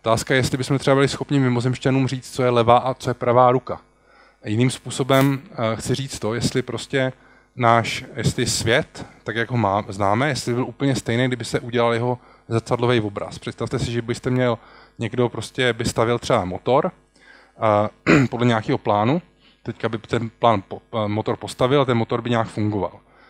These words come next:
Teďka by mu někdo prostě udělal omylem zrcadlovou kopii toho plánu,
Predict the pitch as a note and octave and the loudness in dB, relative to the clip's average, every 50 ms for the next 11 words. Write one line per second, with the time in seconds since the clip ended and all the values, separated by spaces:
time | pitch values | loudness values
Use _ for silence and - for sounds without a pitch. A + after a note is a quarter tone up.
0 | _ _ _ _ - - B2 A#2+ A#2+ C3 B2+ C3 C3+ C3 C3 B2 A#2+ C3 C3+ B2+ | _ _ _ _ -4 2 2 4 6 6 6 6 6 6 6 4 4 2 2 0
1 | B2+ A#2+ - - D3+ C#3 A#2+ A#2+ A#2+ B2+ B2+ B2+ B2+ B2+ B2 A#2+ A#2+ A#2+ B2 B2 | 0 -6 -4 -2 -2 -2 -2 0 0 2 4 6 6 6 6 4 2 2 2 4
2 | B2+ C3 C3 B2+ B2+ B2+ B2 A#2 A#2+ A#2+ - C#3 B2 B2+ C3+ C#3 C#3 - - A2+ | 4 4 4 4 4 2 2 2 0 0 0 0 0 0 0 0 -2 -2 -4 -6
3 | - - C#3 C3+ - C#3+ C#3 B2 - G#2+ F#2+ F#2+ G2+ A#2 C#3+ F3 F#3 | -2 -2 -2 0 0 -2 -4 -4 -2 -4 -2 -2 0 2 2 0 0